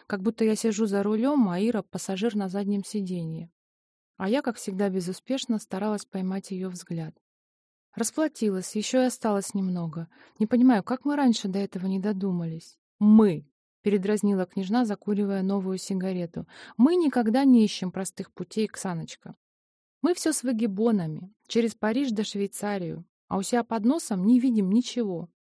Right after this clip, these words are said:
И никого», добавила она с такой болью,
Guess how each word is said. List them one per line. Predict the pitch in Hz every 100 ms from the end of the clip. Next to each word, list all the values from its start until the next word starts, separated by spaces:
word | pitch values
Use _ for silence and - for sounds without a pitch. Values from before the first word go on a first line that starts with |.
| _ _ _
И | 240
никого», | 262 254 247 226 175 165 - _ _ _ -
добавила | 202 202 208 196 185
она | 196
с | 196
такой | - 202 208 185
болью, | 170 247 247 202 175